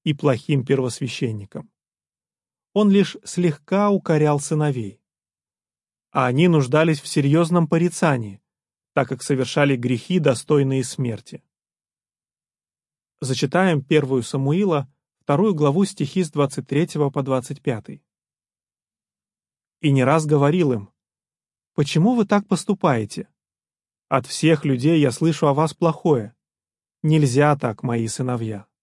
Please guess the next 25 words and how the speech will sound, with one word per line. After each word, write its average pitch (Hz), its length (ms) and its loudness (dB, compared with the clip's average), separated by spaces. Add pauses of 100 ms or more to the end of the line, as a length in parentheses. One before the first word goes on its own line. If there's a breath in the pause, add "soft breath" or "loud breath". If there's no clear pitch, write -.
(720)
Как 180 220 2
я 170 120 6
слышу, 196 520 0 (280)
о 135 120 2
вас 220 180 2
говорят 180 440 0
недоброе 180 640 2
среди 156 320 0
народа 170 400 0
Иеговы. 151 600 -4 (1040)
Если 147 360 0
человек 143 460 2
согрешит 135 500 -2
против 143 300 -2
человека, 143 680 -2 (380)
то 143 160 2
Бог 147 380 2
заступится 139 600 -2
за 117 120 -8
него. 113 340 -10 (840)
Но 131 80 -2
если 143 300 2
человек 143 480 2
согрешит 135 520 -2
против 156 340 -2